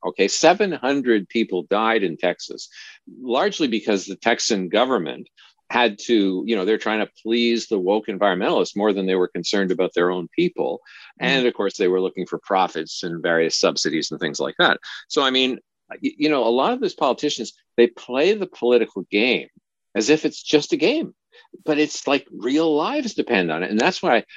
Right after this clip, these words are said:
Speaker 1: I felt like strangling one of the politicians <laughs> when I met with them. I felt like saying, you know, "Dan, you know, this is real world stuff. You can get up and talk about wind power being the solution, but when people are freezing to death at minus thirty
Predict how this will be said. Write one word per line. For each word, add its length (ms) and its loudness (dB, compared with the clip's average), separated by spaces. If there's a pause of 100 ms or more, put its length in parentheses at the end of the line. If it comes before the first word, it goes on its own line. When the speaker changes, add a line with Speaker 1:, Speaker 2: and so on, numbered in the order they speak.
(160)
Speaker 1:
I 60 -4
felt 300 -4
like 180 -2
strangling 500 0
one 120 0
of 80 -2
the 60 -6
politicians 720 -2
<laughs> 80 -8
when 80 2
I 20 -6
met 160 -2
with 160 2
them. 140 0 (320)
I 80 0
felt 240 2
like 160 0
saying, 280 0 (320)
you 80 6
know, 140 2 (260)
"Dan, 280 2
you 100 0
know, 100 2
this 260 4
is 220 -2
real 380 0
world 280 0
stuff. 380 -2
You 160 2
can 240 -2
get 180 2
up 180 0
and 120 -2
talk 240 2
about 260 0
wind 240 2
power 220 2
being 240 -2
the 60 -4
solution, 520 0 (240)
but 120 2
when 120 2
people 320 0
are 80 4
freezing 460 0
to 100 -10
death 400 2 (300)
at 140 0
minus 480 0
thirty 520 0